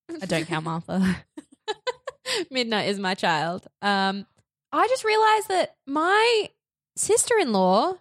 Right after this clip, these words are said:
Speaker 2: shout out to Katrina,
Speaker 1: Hey,
Speaker 2: is
Speaker 1: Katrina.
Speaker 2: going to have a baby in three weeks. Does this count? Do I put this? No, this is my dream home.
Speaker 1: Does she
Speaker 2: Never
Speaker 1: live in
Speaker 2: mind.
Speaker 1: your home? Is Katrina and her baby in your dream home?
Speaker 2: <laughs> Fair point.
Speaker 1: Like,
Speaker 2: No.
Speaker 1: shouts out if they are, but, like,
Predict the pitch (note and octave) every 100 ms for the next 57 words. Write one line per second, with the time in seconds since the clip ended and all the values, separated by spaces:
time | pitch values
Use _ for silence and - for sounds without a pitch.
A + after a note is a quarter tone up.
0 | _ _ - D#4 F#4 G4+ F#4 E4 - D#4
1 | E4 F3 D#3+ A#3 F4 F#4 F#4+ E4+ E4+ F#4+
2 | G4 F4+ C4+ D4+ E4+ D4 A#3+ C4 C#4 C4+
3 | D#4 - - C#4+ B3+ F4+ - C#4+ D#4 E4+
4 | D4 D4+ - - E4+ - A3+ G#3 G#3 G#3+
5 | F#3+ F3+ F3 F#3 F#3+ A#3+ D4 A3+ - G3+
6 | F3 F3+ D4 G#4 _ - A#3 C4+ B3+ -
7 | A#3 C4 C#4 C#4 G#3 G3+ A#3+ C4 A#3 A3
8 | A3+ - A4+ A#3 G#3+ G3+ F4+ G4 - _
9 | _ _ - - - - - _ - A#3+
10 | B3+ D#4 - A#3 G3+ F3+ - G#4 A#3 A#3
11 | G3+ D4 D4 A#3 A#3 G3 F3+ F#3